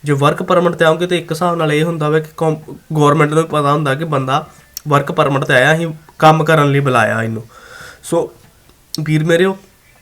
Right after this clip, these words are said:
ਜਿੰਨਾ ਵੀ ਹੋ ਸਕਦਾ ਏਜੰਟਾਂ ਤੋਂ ਜ਼ਰੂਰ ਬਚਿਓ ਹੁਣ ਇਸ ਟਾਈਮ ਦੇ ਉੱਤੇ। ਤੁਹਾਨੂੰ ਬਹੁਤ ਕੁਛ ਕਹਿਣਗੇ, ਪੈਸੇ ਕਢਾਉਣ ਦੇ ਮਾਰੇ ਬਹੁਤ ਕੁਛ ਕਰਨਗੇ ਉਹ।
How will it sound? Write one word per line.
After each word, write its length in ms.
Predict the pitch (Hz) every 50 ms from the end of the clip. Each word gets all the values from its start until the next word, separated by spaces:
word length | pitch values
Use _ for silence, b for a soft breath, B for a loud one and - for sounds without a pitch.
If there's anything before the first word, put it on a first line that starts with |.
| _ _ - _ _ _ _ _ - - - - - 143
ਜਿੰਨਾ 320 | 135 135 131 135 131 139
ਵੀ 120 | 160 170 139
ਹੋ 160 | 151 156 156
ਸਕਦਾ 260 | 147 131 123 135 156
ਏਜੰਟਾਂ 420 | 151 135 - 127 156 156 196 190
ਤੋਂ 100 | 185 185
ਜ਼ਰੂਰ 320 | 180 151 156 156 160 165 160
ਬਚਿਓ 400 | 160 160 156 156 156 165 165 156
ਹੁਣ 220 | 151 160 156 156
ਇਸ 180 | 139 131 127 -
ਟਾਈਮ 260 | - 135 131 131 127
ਦੇ 80 | 135 131
ਉੱਤੇ। 180 | 123 - 139
ਤੁਹਾਨੂੰ 260 | 135 151 151 156 135
ਬਹੁਤ 280 | 135 139 143 170 175 175
ਕੁਛ 240 | - - 175 165 -
ਕਹਿਣਗੇ, 460 | - 156 151 156 160 170 160 170 160
ਪੈਸੇ 300 | 156 - 143 139 147 143
ਕਢਾਉਣ 320 | 143 165 160 165 160 147
ਦੇ 80 | 139 135
ਮਾਰੇ 200 | 135 127 131 139
ਬਹੁਤ 300 | 143 143 127 139 160 156
ਕੁਛ 200 | - 170 165 160
ਕਰਨਗੇ 460 | - - 127 120 127 127 127 123 113
ਉਹ। 100 | 104 127